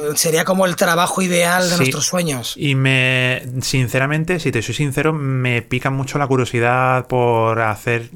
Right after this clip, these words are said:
Speaker 2: contenido así también, ¿eh? Fíjate lo que te digo, ¿eh? <laughs> Ahí donde me ves, me gustaría, me gustaría a lo mejor en otra vida,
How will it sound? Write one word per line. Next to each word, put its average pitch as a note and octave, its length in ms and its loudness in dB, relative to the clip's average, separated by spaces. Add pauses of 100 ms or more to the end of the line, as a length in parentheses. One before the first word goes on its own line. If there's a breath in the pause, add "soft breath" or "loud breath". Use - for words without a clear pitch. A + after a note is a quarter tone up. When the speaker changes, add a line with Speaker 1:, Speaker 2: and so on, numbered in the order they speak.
(140)
Speaker 2:
contenido A2+ 460 -2
así A2+ 220 -2
también, G#2+ 320 -4
¿eh? D#3 160 -6
Fíjate A2+ 300 -4
lo A#2 80 0
que G#2 60 -2
te G2 40 -2
digo, G#2 220 -2
¿eh? D#3+ 80 -8 (180)
<laughs> - 1160 -4
Ahí A2 220 2
donde C3+ 200 4
me C3 80 4
ves, E3 240 2 (640 loud breath)
me A#2+ 120 0
gustaría, B2 1120 2
me A2+ 80 -4
gustaría A#2 380 0
a - 20 0
lo C3 80 -2
mejor C3 520 0
en A#2 100 0
otra B2+ 180 0
vida, C3+ 400 0